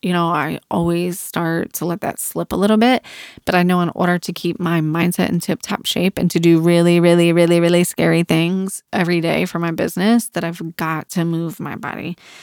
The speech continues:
So I want to, um, move twenty-two miles a week, bare minimum, whether that's walking, jogging, running, just steps for the day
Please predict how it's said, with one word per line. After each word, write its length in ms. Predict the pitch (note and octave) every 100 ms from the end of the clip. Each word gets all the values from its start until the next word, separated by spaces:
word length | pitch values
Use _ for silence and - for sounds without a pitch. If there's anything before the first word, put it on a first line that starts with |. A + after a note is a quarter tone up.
| - -
So 160 | - -
I 100 | F3
want 240 | F3+ - -
to, 400 | A#3+ A#3+ B3 - -
um, 420 | F3+ E3+ E3+ D#3+ -
move 520 | F3+ F3 E3+ E3 -
twenty-two 420 | - E3 E3 E3+
miles 280 | E3 A#2+ F3+
a 60 |
week, 280 | E3 E3+ - - _
bare 300 | G3 E3+ D#3+
minimum, 480 | D#3 A#2+ G2 F#2+ G2 -
whether 260 | F#3+ F3+ E3
that's 220 | C#3+ -
walking, 760 | E3+ E3 E3+ F3 F3 E3+ E3+ F3 -
jogging, 520 | F3 E3+ F3 E3+ E3+
running, 420 | E3+ E3+ E3+ E3+ - - - - _
just 160 | - F#3+
steps 380 | - E3+ - -
for 140 | F#3
the 100 | F3+
day 600 | E3 D#3+ C#3+ C#3+ F#3+ A3